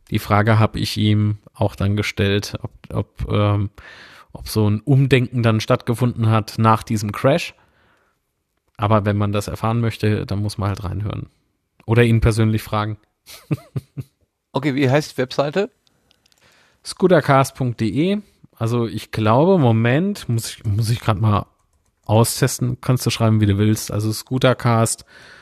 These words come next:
Speaker 1: punkt de zusammen oder mit Bindestrich, funktioniert beides.
Speaker 2: Ui, hast du denn alles gedacht?
Speaker 1: Ja, ja.
Speaker 2: Echter Marketingstratege. Super.
Speaker 1: Ja, ja.
Speaker 2: Ja. Also deine
Speaker 1: Weil du
Speaker 2: Zielgruppe sind
Speaker 1: Scooter-Fan?
Speaker 2: Orthopäden und
Speaker 1: Ja.
Speaker 2: Unfallchirurgen,
Speaker 1: Nö.
Speaker 2: ne? Ist klar.
Speaker 1: Äh,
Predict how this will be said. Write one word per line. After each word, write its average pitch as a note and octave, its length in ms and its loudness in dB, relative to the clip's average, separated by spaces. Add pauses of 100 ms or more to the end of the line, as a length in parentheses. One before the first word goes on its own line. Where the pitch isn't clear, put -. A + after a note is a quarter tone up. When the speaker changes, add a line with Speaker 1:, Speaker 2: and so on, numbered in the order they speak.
(200)
Speaker 1:
punkt B2 280 0
de A2+ 220 2
zusammen C3 440 2
oder A2+ 200 0
mit A2 200 0
Bindestrich, B2 520 -2
funktioniert G#2 480 -6
beides. F#2+ 440 -6 (680)
Speaker 2:
Ui, F2 560 4 (100)
hast - 160 -4
du D2 40 -4
denn C#2+ 80 -2
alles F2 200 -2
gedacht? - 520 -2 (640)
Speaker 1:
Ja, C3 280 2
ja. B2 760 0 (600)
Speaker 2:
Echter F2 360 -4
Marketingstratege. E2+ 1200 0 (400)
Super. G#2 360 2
Speaker 1:
Ja, B2+ 100 2
ja. C3 420 0
Speaker 2:
Ja. C#2 280 0 (520)
Also C#3+ 300 4
deine B2+ 160 4
Speaker 1:
Weil G#2+ 80 -2
du A#2+ 80 -2
Speaker 2:
Zielgruppe C3+ 420 -2
sind B2 80 0
Speaker 1:
Scooter-Fan? D#3 120 2 (180)
Speaker 2:
Orthopäden C3 320 2
und B2 80 -2
Speaker 1:
Ja. A#2 40 -2
Speaker 2:
Unfallchirurgen, G#2+ 800 -2
Speaker 1:
Nö. A2 80 -6
Speaker 2:
ne? B2+ 140 -8
Ist G#2 160 -12
klar. A#2 680 0
Speaker 1:
Äh, A2 40 -4